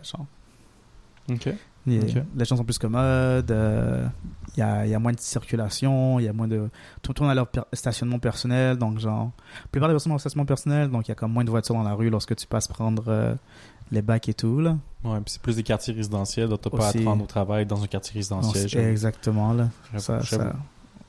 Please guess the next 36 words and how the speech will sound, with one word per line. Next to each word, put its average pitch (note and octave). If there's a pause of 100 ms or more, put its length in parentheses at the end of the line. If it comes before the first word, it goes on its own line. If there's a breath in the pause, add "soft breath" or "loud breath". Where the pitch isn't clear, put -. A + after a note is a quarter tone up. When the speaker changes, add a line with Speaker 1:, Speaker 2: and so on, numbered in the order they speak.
Speaker 1:
celle-là, D3+
ce -
serait -
plaisant, A2
mais, A2 (420 loud breath)
mais A#2+
non, A2+
là, A2
c'est, -
c'est -
pas E3+
le F3
numéro C3+
un B2
dans A#2
la, G#2+
dans A2
la G#2+
liste A2+
des A2 (200)
emplois A2
que -
je -
ferais, A#2
si -
Speaker 2:
Ça G#2+
Speaker 1:
j'avais G#2+
Speaker 2:
serait -
Speaker 1:
la A2
Speaker 2:
quoi, G2+
Speaker 1:
chance F#2+
de F#2+
Speaker 2:
alors ? F#2+
Speaker 1:
le G2+
faire, A2+
là. A#2